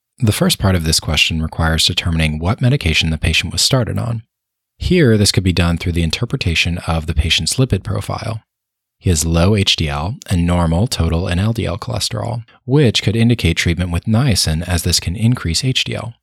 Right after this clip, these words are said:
This is further verified by the return visit for flushing, which,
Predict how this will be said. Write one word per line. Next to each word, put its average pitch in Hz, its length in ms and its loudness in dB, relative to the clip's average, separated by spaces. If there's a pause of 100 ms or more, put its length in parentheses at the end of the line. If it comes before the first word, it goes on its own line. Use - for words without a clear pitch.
(540)
This - 180 2
is 104 120 2
further 156 320 0
verified 82 580 -2
by 82 140 0
the 82 80 2
return 85 360 0
visit 78 300 -2
for 87 120 -4
flushing, 92 560 -2
which, 87 540 0